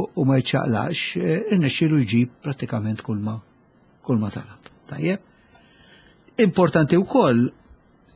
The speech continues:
għal ħafna f'Malta kien li ma nqaladx ġlieda mal-Ingliżi. Jiġifieri li life could go on b'ċertu, x'ismu. Ovvjament, u mbagħad ikollok xi ħadd bħal Pellegrini, per eżempju, fejn qal li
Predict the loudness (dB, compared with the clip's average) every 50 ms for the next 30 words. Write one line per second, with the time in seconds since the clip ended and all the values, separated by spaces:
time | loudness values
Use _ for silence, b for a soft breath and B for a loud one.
0 | _ _ _ _ _ _ -2 0 2 2 2 0 -2 0 0 0 0 0 0 2
1 | 2 2 2 2 0 -2 0 2 2 4 4 2 2 -2 -4 -2 0 2 2 2
2 | 2 0 -4 _ _ _ _ _ _ _ _ -20 _ _ _ _ 0 2 4 4
3 | 4 4 2 2 2 4 4 4 2 2 0 0 2 4 4 4 4 2 2 4
4 | 4 4 4 2 4 4 2 2 0 -2 -8 -10 -12 _ _ _ _ _ _ _
5 | _ _ _ _ _ _ _ -4 -2 0 0 0 0 2 2 2 4 4 2 4
6 | 4 4 4 4 4 2 0 0 -2 0 0 2 2 2 4 4 4 4 4 4
7 | 2 2 0 -2 _ _ _ _ _ _ _ _ _ -20 -12 -4 -2 -2 -2 -2
8 | -2 0 0 2 2 2 2 2 0 -2 -4 -6 -6 -4 -4 -4 -4 -6 -12 b
9 | b b b b b -4 -2 0 2 2 2 2 2 0 0 0 0 0 0 -2
10 | -4 -8 -8 -8 -8 -8 -8 -8 -10 -10 -10 -10 -12 -12 -14 -14 -14 -12 -12 -8
11 | -2 0 2 2 2 0 0 2 2 4 4 4 2 2 0 b b b b b
12 | b -8 -4 -2 -2 0 0 0 0 0 0 0 0 0 -2 b b b b b
13 | b -4 0 0 0 0 0 0 2 2 4 2 2 2 2 2 4 4 4